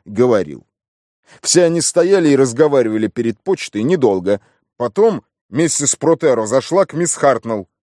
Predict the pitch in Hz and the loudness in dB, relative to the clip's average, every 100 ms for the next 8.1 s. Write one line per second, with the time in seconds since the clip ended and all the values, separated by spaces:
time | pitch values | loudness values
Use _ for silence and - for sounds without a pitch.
0 | _ 98 127 156 139 151 131 165 170 113 | _ -4 0 0 0 0 2 2 2 0
1 | 104 120 117 110 92 - 80 78 _ _ | -2 -4 -4 -4 -6 -10 -16 -18 _ _
2 | _ 98 117 156 147 135 123 127 110 95 | _ -6 -4 0 -2 0 0 2 0 -2
3 | 82 78 _ _ _ 104 143 143 131 131 | -8 -14 _ _ _ 0 0 0 -6 -2
4 | 147 110 71 _ _ _ _ _ _ _ | -2 -2 -8 _ _ _ _ _ _ _
5 | 98 160 180 - 170 - 170 - 214 160 | -2 0 0 0 -2 0 -2 0 0 2
6 | 123 135 131 196 165 139 131 123 110 131 | 0 -4 0 2 2 2 4 2 2 -4
7 | - - 165 143 160 160 156 143 98 - | -6 -8 -4 0 0 0 -2 -2 -4 -4